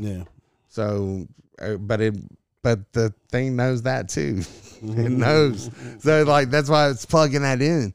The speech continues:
Speaker 1: Yeah.
Speaker 2: You know?
Speaker 1: Yeah.
Speaker 2: People that I, I click like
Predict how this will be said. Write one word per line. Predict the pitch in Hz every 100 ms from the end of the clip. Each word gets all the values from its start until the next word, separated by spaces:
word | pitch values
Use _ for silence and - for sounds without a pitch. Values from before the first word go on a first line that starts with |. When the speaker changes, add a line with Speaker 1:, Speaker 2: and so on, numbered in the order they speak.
| -
Speaker 1:
Yeah. | 113 101 95 - _
Speaker 2:
You | 143 139
know? | 120 127 131 _ _ _
Speaker 1:
Yeah. | 95 95 - _
Speaker 2:
People | 160 143 143 135 123
that | 113 113 104
I, | 101 - -
I | 104
click | - 127 113 120
like | 117 131